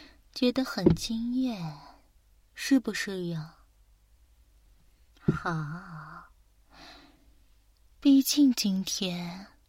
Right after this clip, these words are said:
是特意为你穿的网袜和长筒靴，当然要物尽其用了。<laughs>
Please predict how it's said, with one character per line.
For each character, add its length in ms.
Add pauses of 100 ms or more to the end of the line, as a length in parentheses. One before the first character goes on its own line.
是 200
特 220
意 180
为 160
你 160
穿 260
的 100
网 340
袜 300 (300)
和 180
长 220
筒 220
靴， 520 (1080)
当 260
然 180
要 120
物 200
尽 240
其 300
用 360
了。 260 (1300)
<laughs> 380